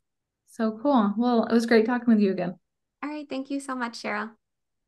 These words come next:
Speaker 2: All right. That wraps up my conversation with Cheryl from Empowered to Profit.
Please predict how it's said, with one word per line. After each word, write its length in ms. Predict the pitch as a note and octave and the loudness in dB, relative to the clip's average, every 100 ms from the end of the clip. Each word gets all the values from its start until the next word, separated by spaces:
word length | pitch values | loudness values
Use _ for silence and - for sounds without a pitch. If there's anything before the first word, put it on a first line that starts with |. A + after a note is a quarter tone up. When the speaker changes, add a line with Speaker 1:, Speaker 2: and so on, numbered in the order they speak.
| _ _ _ _ _ _ _ _ _ _ | _ _ _ _ _ _ _ _ _ _
Speaker 2:
All 140 | A3 | 6
right. 220 | A#3 C4+ C4+ | 8 6 6
That 180 | G#3+ - | 6 6
wraps 240 | A#3 A3+ | 4 4
up 100 | G#3 | 4
my 120 | A3+ | 4
conversation 840 | A3 A3 G#3 A3+ G#3+ G3 A#3+ A#3+ | 4 4 4 4 2 2 4 6
with 300 | G#3+ G3 F#3+ | 8 6 4
Cheryl 520 | - - F#3+ F#3 A3 A#3+ | -2 2 4 6 6 6
from 260 | G#3+ G3+ - | 6 6 4
Empowered 460 | G3 - F#3+ F#3 | 0 4 4 6
to 100 | F#3+ | 2
Profit. 500 | - - E3 - - | 0 2 2 2 -2